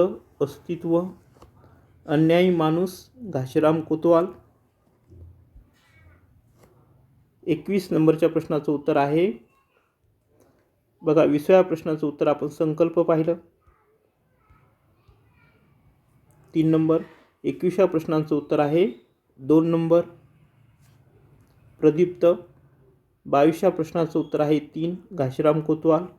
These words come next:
तेविसाव्या प्रश्नाचं उत्तर आहे चार सिस्टाई. समजूत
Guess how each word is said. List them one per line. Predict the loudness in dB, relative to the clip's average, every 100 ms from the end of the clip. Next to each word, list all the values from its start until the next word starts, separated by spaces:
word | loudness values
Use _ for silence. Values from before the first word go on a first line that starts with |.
| _ _ _ _ _ _ _
तेविसाव्या | 2 2 2 2
प्रश्नाचं | 2 -4 -2 -4 -2
उत्तर | -4 -2 -4
आहे | -2 -6
चार | 0 0 0 -8
सिस्टाई. | -8 -8 -8 0 2 2 -2 -18 _ _ _ -20 0
समजूत | 0 2 -2